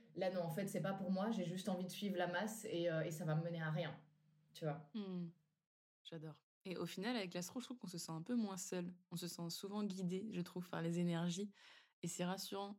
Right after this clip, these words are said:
Speaker 2: Euh, après, je pense qu'il faut pas tomber dans le truc de « mon horoscope a dit que » ou, euh, « les Verseaux sont, les Capris sont, donc du coup, je m'enferme là-dedans ». C'est vrai que quand j'ai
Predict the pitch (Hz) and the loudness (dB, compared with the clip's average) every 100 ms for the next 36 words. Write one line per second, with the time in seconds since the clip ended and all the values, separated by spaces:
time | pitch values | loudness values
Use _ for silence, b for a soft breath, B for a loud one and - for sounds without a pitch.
0 | - 160 156 156 - 208 - 202 180 185 | -4 0 0 0 -2 -6 -6 -6 -2 -2
1 | 190 190 175 170 202 185 160 156 151 147 | -2 -2 -2 -2 0 0 2 0 0 -4
2 | - B B B 190 202 196 190 - 190 | -8 B B B -2 2 2 2 0 -2
3 | 185 180 185 180 190 190 190 - 165 160 | 0 0 0 0 0 0 0 0 0 0
4 | 156 151 156 175 175 175 - 175 - 180 | 0 0 2 2 2 0 -2 -2 0 2
5 | 170 170 170 - 185 180 - 180 175 160 | 2 2 -2 -2 -2 0 0 0 0 0
6 | 160 160 - 170 160 151 156 156 151 165 | 0 -2 -2 -2 0 0 0 0 2 2
7 | 247 - - 185 185 156 165 160 160 | 2 0 -2 -2 -2 -2 -2 0 -2